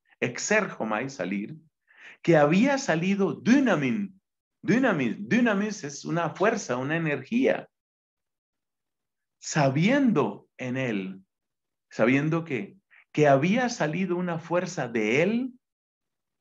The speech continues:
epistrafeis, epistrafeis, ento ojlo, elegen, epistrafeis, se da vuelta, se da vuelta, epistrafeis,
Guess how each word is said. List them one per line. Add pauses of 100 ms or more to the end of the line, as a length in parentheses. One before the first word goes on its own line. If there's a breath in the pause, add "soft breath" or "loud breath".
(360)
epistrafeis, (260)
epistrafeis, (480)
ento (1040)
ojlo, (720)
elegen, (580 loud breath)
epistrafeis,
se
da
vuelta, (1120)
se
da
vuelta,
epistrafeis,